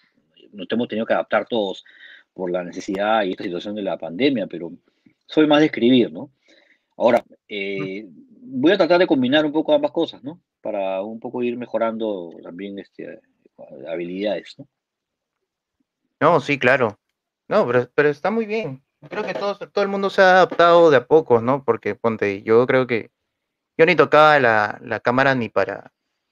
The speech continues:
Speaker 2: ni para tomarme una foto, así que ahora con la página hemos estado tratando de, de darle punche. Y yo no soy una persona locuaz, así que, eh, como seguirás viendo, aún soy un poco trabado.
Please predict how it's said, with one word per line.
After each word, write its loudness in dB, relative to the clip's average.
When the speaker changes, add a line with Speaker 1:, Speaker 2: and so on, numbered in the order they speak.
Speaker 2:
ni -6
para -4
tomarme -2
una 0
foto, 2
así -2
que 0
ahora 2
con -10
la -6
página -2
hemos -4
estado -2
tratando 0
de, -2
de -14
darle 0
punche. -2
Y 4
yo 6
no 4
soy 4
una 4
persona 4
locuaz, 4
así -4
que, 0
eh, -8
como -6
seguirás 4
viendo, 6
aún 2
soy -4
un -4
poco -2
trabado. 4